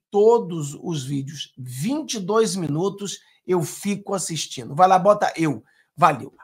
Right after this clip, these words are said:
A dar essa, valeu pela essa força, né? Vamos começar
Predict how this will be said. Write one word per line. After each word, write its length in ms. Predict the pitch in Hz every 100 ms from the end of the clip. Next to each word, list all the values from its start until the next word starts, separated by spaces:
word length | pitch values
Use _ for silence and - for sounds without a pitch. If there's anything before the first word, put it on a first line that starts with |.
| -
A 80 | 160
dar 100 | 180
essa, 180 | 170
valeu 360 | 156 156 160 185
pela 180 | 196 196
essa 220 | - 208
força, 440 | - 139 120 -
né? 160 | 139 143 - - -
Vamos 280 | 220 359 392
começar 760 | - 311 214 - 233 180 -